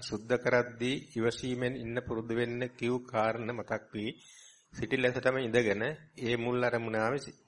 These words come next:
අරමුණේම සිහිය පැවැත්වීමි. පෙනහළු වලට හුස්ම යන බවත්, ලේ ගමනාගමන සිදුවෙන බවත්, ඇගේ විවිධ වෙනස්කම් වන බවත් තේරුණි. නමුත් වහවහ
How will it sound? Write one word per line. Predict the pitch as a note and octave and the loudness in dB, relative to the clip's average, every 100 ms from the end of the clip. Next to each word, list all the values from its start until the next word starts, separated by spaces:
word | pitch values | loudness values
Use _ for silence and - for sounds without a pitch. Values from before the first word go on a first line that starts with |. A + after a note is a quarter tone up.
| - - | -20 -8
අරමුණේම | A2 A2+ A2 A2 A2+ B2+ | -2 0 2 0 0 -2
සිහිය | A#2+ A#2 B2 | -2 -2 2
පැවැත්වීමි. | A#2 G#2+ - G#2+ G#2 B2+ A2 - _ _ _ _ _ _ _ _ _ - G#2+ G2+ F#2+ | 2 2 0 -4 -4 -4 -8 -16 _ _ _ _ _ _ _ _ _ -20 -14 -12 -12
පෙනහළු | - A#2 B2 C3+ C#3 | -2 0 2 4 4
වලට | C3+ C3+ C3+ | 4 4 0
හුස්ම | B2 A#2 - | -2 -4 0
යන | B2+ A#2 A2+ | 2 4 4
බවත්, | A2+ A#2+ D3+ - | 4 4 2 -4
ලේ | A#2+ G#2+ B2+ | -2 2 2
ගමනාගමන | B2+ C3 B2+ B2+ B2 B2 B2 | 2 4 4 4 2 0 -2
සිදුවෙන | - A2+ A#2 A2 | -4 -2 -2 2
බවත්, | G#2+ A#2+ D#3 - - - - | 2 2 0 -8 -20 -20 -14
ඇගේ | - G#2+ B2 B2+ | -6 -2 0 2
විවිධ | A#2 B2+ | 2 2
වෙනස්කම් | B2 A#2+ B2 - B2+ B2 | 4 4 2 2 2 2
වන | A2+ A2+ | 2 2
බවත් | A2+ A#2+ B2+ | 4 4 2
තේරුණි. | - A#2+ A#2 A2+ G#2 - _ _ _ _ - | 0 2 4 0 -4 -8 _ _ _ _ -6
නමුත් | A2+ B2+ - | -4 -2 -2
වහවහ | A2+ A2 A#2+ A#2+ | 0 2 4 4